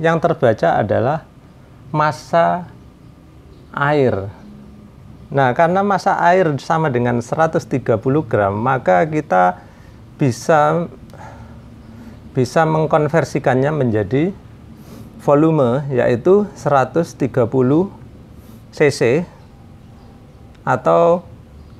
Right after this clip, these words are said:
mililiter, ya. C C ini adalah singkatan dari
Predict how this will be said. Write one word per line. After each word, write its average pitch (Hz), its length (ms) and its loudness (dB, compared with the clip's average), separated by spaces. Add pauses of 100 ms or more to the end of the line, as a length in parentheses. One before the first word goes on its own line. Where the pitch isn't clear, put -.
(100)
mililiter, 135 720 2
ya. 107 320 -6 (480)
C 165 160 4
C 190 240 2
ini 190 160 2
adalah 123 320 0
singkatan 147 560 -2
dari 117 400 0